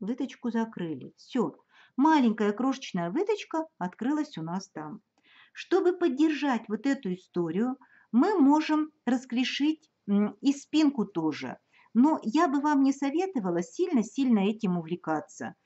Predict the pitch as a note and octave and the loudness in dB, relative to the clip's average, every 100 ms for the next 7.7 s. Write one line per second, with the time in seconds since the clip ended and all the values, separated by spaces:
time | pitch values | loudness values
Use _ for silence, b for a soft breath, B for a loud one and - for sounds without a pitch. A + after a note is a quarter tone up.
0 | b b b A3+ C#4 C#4+ D#4+ - C4+ A3+ | b b b 0 4 4 2 0 0 2
1 | C4+ C#4+ - D4+ B3 A#3 - C4 C4 A#3+ | -2 -2 -2 0 0 0 -2 -4 0 0
2 | G#3 F#3+ F#3+ - F4+ A4+ G#4 - D3+ - | 0 -2 -8 -10 -8 -6 -8 -6 -6 -6
3 | _ _ _ _ _ _ - G#3 C4+ B3+ | _ _ _ _ _ _ -8 -4 -2 -2
4 | C4 A3 A3 G#3+ F#3+ - D#3 - A#3 C#4+ | 0 2 4 4 2 -4 -8 -2 0 0
5 | F#4 C#4 A3+ B3+ C#4 D#4+ A#3+ A3+ A#3 C#4+ | -2 -8 -4 -2 -2 -2 -2 -2 -4 -4
6 | C#4 A#3+ - - E3+ F3+ G3 F#3+ E3+ D#3 | -4 -6 -10 -8 -2 0 0 -2 -6 -6
7 | D#3 D#3 D3+ C#3+ C#3+ B2 | -4 -4 -8 -8 -8 -8